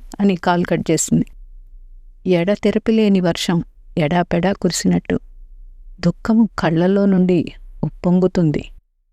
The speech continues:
అలా ఎంతసేపు ఏడుస్తూ కూర్చుండిపోయిందో తనకే తెలియదు. రెండు గంటలకి దుఃఖ సంద్రం నుండి బయటపడి,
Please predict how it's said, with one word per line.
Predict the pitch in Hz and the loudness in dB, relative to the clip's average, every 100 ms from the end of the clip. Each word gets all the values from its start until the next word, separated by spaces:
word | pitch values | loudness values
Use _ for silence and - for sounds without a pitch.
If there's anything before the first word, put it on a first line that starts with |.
| - - | -12 -4
అలా | 208 247 | 0 2
ఎంతసేపు | 220 175 - 220 269 254 254 | 2 2 0 -2 0 2 2
ఏడుస్తూ | 233 214 - 240 | 0 -2 -2 -2
కూర్చుండిపోయిందో | - 208 - 208 208 202 196 240 | 0 0 2 2 2 2 2 2
తనకే | - 175 175 190 | 0 -2 0 -2
తెలియదు. | 185 175 175 - - - - - - - - - | 0 2 2 0 -8 -20 -20 -20 -20 -20 -20 -4
రెండు | 185 160 190 226 | 0 4 4 2
గంటలకి | 185 190 214 214 - 170 185 - - - - - - - - | 0 0 0 0 0 0 0 -4 -16 -20 -20 -20 -20 -6 -4
దుఃఖ | - - | -4 -4
సంద్రం | 226 208 190 190 190 | -2 -2 0 0 2
నుండి | 180 175 | 2 2
బయటపడి, | 170 175 196 202 226 | 0 0 -2 -2 0